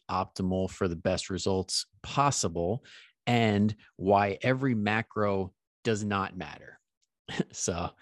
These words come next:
before we go into that, a little bit of the intro. Uh, if you haven't noticed, <laughs> there is a little bit of a change from the past, like, one or two episodes, and that is the name of the podcast. <laughs>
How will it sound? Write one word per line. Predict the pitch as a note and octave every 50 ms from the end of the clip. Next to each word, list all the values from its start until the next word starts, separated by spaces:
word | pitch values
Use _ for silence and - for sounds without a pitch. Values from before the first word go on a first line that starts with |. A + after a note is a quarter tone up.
| - - - _ _ _ _ _ _ _ _ _ -
before | G2+ - - - C#3+ D3 D3
we | C3+ C3 G#2+
go | G2+ G#2 G2 G2
into | F#2 F2+ F2 F2 F2
that, | E2+ D#2+ D#2 D2 - - _ _ _ _ _ _ _ _ _ _ _ _ _ - - _ _ - -
a |
little | A#2 A2+ A2+ A2
bit | G2 G#2+
of | G2+ F#2+ F2 - _ -
the | - G2+ G2 - - -
intro. | B2 B2 B2 - - - B2+ B2 A#2+ A#2 G#2+ _ _ - _ _ _ _ _ _ _ _ _ _ _ _ _ _ _ _ _ -
Uh, | - G#2 G2+ G2 G2 G2+
if | G2+ -
you | A2+ G#2+ A2+ A2
haven't | - D3+ D3+ C3+ B2+ G#2+ G#2
noticed, | G#2+ A2+ B2 B2+ A2+ G2+ F#2 - - - - - - -
<laughs> | - -
there | C#3 A2 A2+ A2 A2 A2
is | G#2+ A2 A2 G2+ G2+
a |
little | G#2 G#2 A2+ A#2 A#2 A#2
bit | G#2+ F#2 A2+ A2 A2 - _ _ -
of | G#2 G#2 G2+ F#2+ E2+ -
a | G2 F#2+ F#2
change | - - - - B2 A2+ A#2 A#2 A#2 A#2+ A2+ -
from | - - - - A2 G#2 G2+ G2 F#2+ F#2+ F#2+ F#2+ F#2+ F#2 -
the | -
past, | - - - - G2+ G2+ F#2+ - -
like, | G2 F#2 F#2 F2+ - -
one | F#2+ G2+ G2+
or | G2+ F#2
two | - - - G2 G2
episodes, | G2 G2 - A2+ - - - B2 A#2+ A#2+ A#2+ B2 G#2+ - - _ _
and | - G#2+ G2 G2
that | G2 G2+
is | G#2 G2+ F#2+ F2+
the | G2+
name | G2 G2+ A#2 D3 F3+ A#3+ G3+
of |
the | C3+ G#2+
podcast. | - - E2+ D#2+ E2+ - - D2 B1+ D#2 - - - -
<laughs> | -